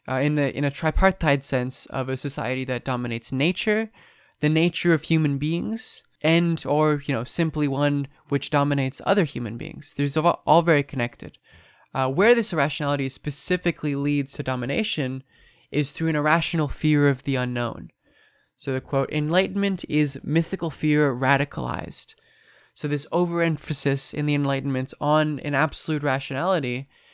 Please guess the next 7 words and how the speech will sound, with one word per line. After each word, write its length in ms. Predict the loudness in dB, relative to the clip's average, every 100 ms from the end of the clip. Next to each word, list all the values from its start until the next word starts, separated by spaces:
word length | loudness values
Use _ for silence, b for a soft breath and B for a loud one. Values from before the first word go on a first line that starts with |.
| b b b
and 140 | -2 0
such 200 | -2 0
an 60 |
extreme 640 | -2 -2 -2 0 2 2 -2
attempt 460 | -4 2 4 2 0
at 240 | 0 2 0
demythologization 1500 | -4 -2 0 2 2 2 2 0 -2 2 2 0 -4 -6